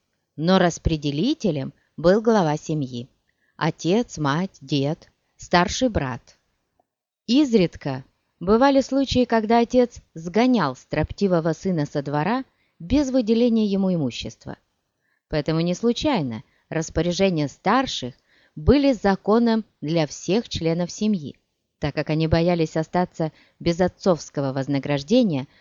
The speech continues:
на новое хозяйство. Зачастую родители для своих детей выбирали жениха или невесту.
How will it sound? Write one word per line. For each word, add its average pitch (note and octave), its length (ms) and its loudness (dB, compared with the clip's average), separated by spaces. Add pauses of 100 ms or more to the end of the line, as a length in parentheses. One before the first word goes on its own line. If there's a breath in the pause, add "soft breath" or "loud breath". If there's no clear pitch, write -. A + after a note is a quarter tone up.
(160 soft breath)
на E3 140 0
новое F#3 320 2
хозяйство. C#3 720 -6 (880)
Зачастую C4+ 720 4
родители G#3+ 800 2 (120)
для F3+ 240 2
своих F#3 380 2
детей F3 540 0 (240)
выбирали G#3+ 580 4
жениха F3 720 0 (180)
или F#3+ 220 0
невесту. D3+ 760 0